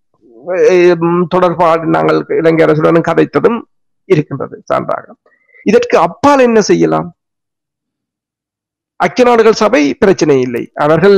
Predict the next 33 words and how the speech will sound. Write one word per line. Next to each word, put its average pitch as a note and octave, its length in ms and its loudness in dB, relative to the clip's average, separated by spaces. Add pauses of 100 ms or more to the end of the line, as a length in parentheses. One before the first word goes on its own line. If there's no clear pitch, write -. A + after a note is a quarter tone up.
(140)
மனித D#3+ 280 2
உரிமைகள் D#3+ 340 2
ஆணைக்குழுவில் E3 680 0 (180)
ஒரு, E3 220 4 (800)
ஆ, D3 80 0 (1120)
தீர்மானத்தை D#3 600 2
கொண்டு D#3+ 300 0
வந்துவிட்டு C#3+ 540 -2
அதனை A3+ 380 2
ஒவ்வொரு F#3+ 280 2
வருடமும் E3 460 2
அதனை F3 200 2 (180)
புதுப்பித்துக் E3+ 440 -2
கொண்டு D3+ 220 0 (120)
அல்லது E3 240 2
காலத்தை E3 520 0
வ-, D3+ 200 0
நீடித்துக் D#3 380 -4
கொண்டு D#3 200 -4
செல்வார்கள். B2 520 -6
அது F3+ 240 0
எங்களுக்கு F#3 380 2
தெரிந்த D#3+ 300 2
விடயம். B2 340 -6
அப்ப - 240 -6
அவர்களுடன் F#3 540 0
போவதில் D#3+ 320 2
இனி E3 180 -4
பய-, C#3+ 280 -2
பயனில்லை. C#3+ 500 -4 (800)
ஐக்கிய F#3+ 280 0
நாடுகள் A#3 320 2
சபை G#3 220 0